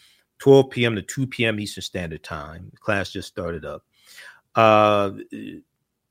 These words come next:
and we do the sessions live. All the sessions are archived and recorded. You can go back and watch them anytime.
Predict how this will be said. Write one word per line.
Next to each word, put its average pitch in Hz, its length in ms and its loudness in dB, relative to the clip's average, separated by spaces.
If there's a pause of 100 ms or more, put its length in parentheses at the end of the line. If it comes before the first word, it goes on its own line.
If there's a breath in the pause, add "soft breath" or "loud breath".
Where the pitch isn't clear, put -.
(160)
and 101 180 -2
we 98 60 -4
do 139 160 4
the 135 80 2
sessions 123 440 -2
live. 123 380 2
All 113 160 2
the 107 60 -4
sessions 104 360 -8
are 98 100 -8
archived 104 500 -6
and 85 80 -12
recorded. 120 560 -4
You 98 100 -12
can 95 80 -12
go 101 140 -4
back 101 240 -2
and 90 100 -10
watch 98 220 -8
them 90 160 -12
anytime. 85 640 -12